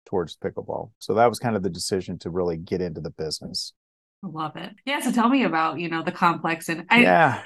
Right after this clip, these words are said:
Speaker 2: it's kind of the wild, wild west right now. People don't really know necessarily, you know, best practices for opening a pickleball complex. So yeah, what, what,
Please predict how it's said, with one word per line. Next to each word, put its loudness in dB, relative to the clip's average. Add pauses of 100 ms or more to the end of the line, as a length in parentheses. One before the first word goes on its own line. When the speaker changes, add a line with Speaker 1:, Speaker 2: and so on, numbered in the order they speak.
Speaker 2:
it's 2
kind 10
of 6
the 6
wild, 8
wild 10
west 2
right -2
now. 0
People -4
don't 2
really -2
know -2
necessarily, 0
you -2
know, -2
best 2
practices -2
for 2 (340)
opening 2
a 2
pickleball -4
complex. 2
So -2
yeah, 2
what, 0
what, 0